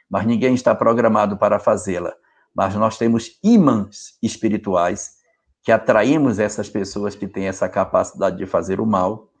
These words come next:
ao mesmo tempo em que os nossos obsessores podem estimulá-los a fazer isso,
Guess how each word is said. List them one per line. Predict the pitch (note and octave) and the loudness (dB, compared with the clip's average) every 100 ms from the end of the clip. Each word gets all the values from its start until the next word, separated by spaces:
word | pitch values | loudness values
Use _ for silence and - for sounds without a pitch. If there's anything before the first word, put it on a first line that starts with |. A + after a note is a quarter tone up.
| _ _ - | _ _ 0
ao | B2+ | 2
mesmo | B2 B2+ B2 | 4 2 -2
tempo | - B2+ B2 | -2 -2 -2
em | A#2 | -4
que | A2+ | -4
os | G#2+ | -6
nossos | A2 A#2+ D3+ D3 | 0 2 2 0
obsessores | C3+ C#3 - C#3+ - A2+ A2+ - _ _ _ - | -6 -4 -4 -4 -2 -4 -4 -12 _ _ _ -4
podem | A2+ G#2+ A#2 | -2 0 -2
estimulá-los | A2+ A#2+ A2+ G2+ G2 G2 | -4 -6 -4 0 0 0
a | G2 | -2
fazer | F#2+ G2 F#2+ F#2+ | -2 -4 -2 -2
isso, | C3 D3 - _ | -4 -6 -16 _